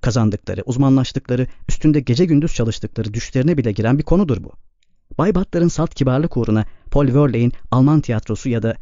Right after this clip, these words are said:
Donanzo'ya ilişkin görüşleri üstüne konuştuğunu bir düşün. Sıkıntıdan patlardık herhalde. Eğer Bay Butler'ı dinlemem gerekiyorsa, onun yasalardan söz etmesini dinlemeyi yeğ tutardım. En iyi bildiği şey bu onun. Yaşam öylesine kısa ki, tanıştığım kadın ve erkeklerin bana en iyi bildikleri konuları anlatmalarını isterdim.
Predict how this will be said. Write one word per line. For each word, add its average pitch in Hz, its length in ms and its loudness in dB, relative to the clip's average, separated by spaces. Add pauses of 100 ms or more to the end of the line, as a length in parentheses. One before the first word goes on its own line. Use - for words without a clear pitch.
(220)
Donanzo'ya 131 440 4
ilişkin 120 400 0
görüşleri 123 400 0
üstüne 123 300 -2
konuştuğunu 120 500 0
bir 117 100 -2
düşün. - 240 -8 (320)
Sıkıntıdan 170 480 -2
patlardık 180 460 -2
herhalde. 98 300 0 (680)
Eğer 131 220 2
Bay 127 180 2
Butler'ı 120 320 0
dinlemem 113 360 4
gerekiyorsa, 98 560 -6 (240)
onun 131 160 4
yasalardan 139 520 2
söz 135 180 0
etmesini 135 420 0
dinlemeyi 131 400 4
yeğ 151 120 2
tutardım. - 440 -2 (200)
En 190 100 4
iyi 120 120 4
bildiği 107 260 2
şey 165 220 0
bu 196 80 0
onun. 143 200 -2 (400)
Yaşam 113 340 2
öylesine 110 380 2
kısa - 240 -4
ki, - 120 -6 (240)
tanıştığım 113 400 2
kadın 123 300 2
ve 101 40 2
erkeklerin 101 460 -2
bana 104 220 0
en 151 120 4
iyi 135 120 4
bildikleri 113 420 -2
konuları 107 440 2
anlatmalarını 117 540 2
isterdim. - 400 -12